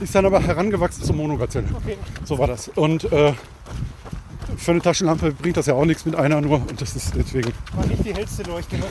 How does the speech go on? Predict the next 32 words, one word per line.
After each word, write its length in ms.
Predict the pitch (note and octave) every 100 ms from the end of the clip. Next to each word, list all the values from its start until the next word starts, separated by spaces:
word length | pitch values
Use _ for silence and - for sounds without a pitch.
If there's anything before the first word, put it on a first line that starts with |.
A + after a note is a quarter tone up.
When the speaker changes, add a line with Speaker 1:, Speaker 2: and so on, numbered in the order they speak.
| - - - -
Speaker 1:
Das 80 | D3+
ist 60 | F#3
doch 80 | G3
eigentlich 260 | G3+ F#3
auch 140 | F#3+ G3
Quatsch, 300 | C#3 - D#3+
ne? 80 |
Dass 140 | F3 -
man 120 | E3
in 80 | D#3+
so 80 | E3+
eine 160 | D#3 - - - - -
Taschenlampe 480 | F3 G#3 F#3+ F#3+ F3+
mehrere 380 | E3 G3+ G3 F#3
Monozellen 520 | G3 G3 - C3+ A#2+
reinmachen 380 | A#2+ A#2+ G#2 A#2
muss. 160 | A2+
So 180 | D3 C#3+
ein 120 | F#3+
Bullshit. 420 | D#3 F3+ - G2+ - - -
Speaker 2:
Außerdem 240 | F3 F3 F3
bin 140 | F3
ich 60 | G3+
eher 220 | F3 E3
Fan 280 | - F3+ E3+
von 180 | F3
einer 280 | E3+ E3 F#3+
A 160 | E3 F3
Q. 300 | - F#3 C3+ - - - - - -
Speaker 1:
Ja, 140 | D#3 - - - - - -
A 100 | C#3+
Q. 240 | D3 C#3+